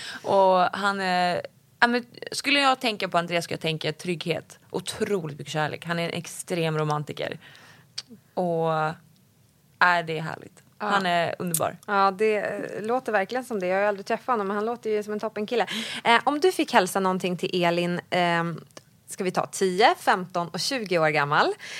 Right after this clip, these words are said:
Speaker 2: som en så här, eh, smart och klok stora syster. Eh, vad skulle du hälsa till henne om vi börjar med Elin, tio år? Behöver hon något råd på vägen?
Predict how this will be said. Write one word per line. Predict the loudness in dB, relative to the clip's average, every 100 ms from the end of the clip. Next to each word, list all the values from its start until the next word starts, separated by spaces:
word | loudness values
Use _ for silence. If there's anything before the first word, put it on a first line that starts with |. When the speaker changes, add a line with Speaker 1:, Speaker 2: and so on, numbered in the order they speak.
| -12
Speaker 2:
som | -2 0 2
en | 0 0
så | 0
här, | 0 0 -14 _ _ -2
eh, | 0 2 0 -4 -12
smart | -6 0 0 -2 -6 -6
och | -6 -4 -12 -6
klok | 0 0 -2 -16
stora | -10 -4 -4
syster. | -4 -2 -2 -2 -10 -14 -16 -6
Eh, | -2 -2
vad | 0 0 0
skulle | -2 2 2
du | 4 4
hälsa | 6 2 2 0 0
till | 0 0
henne | 2 0 0 0
om | 2
vi | 4
börjar | 4
med | 4 0
Elin, | 2 2 0 -4
tio | -2 -2 2 2
år? | 4 2 2
Behöver | 2 2 2
hon | 0 0
något | 0 0 -2
råd | 0 2 2 0
på | 0
vägen? | 0 0 -6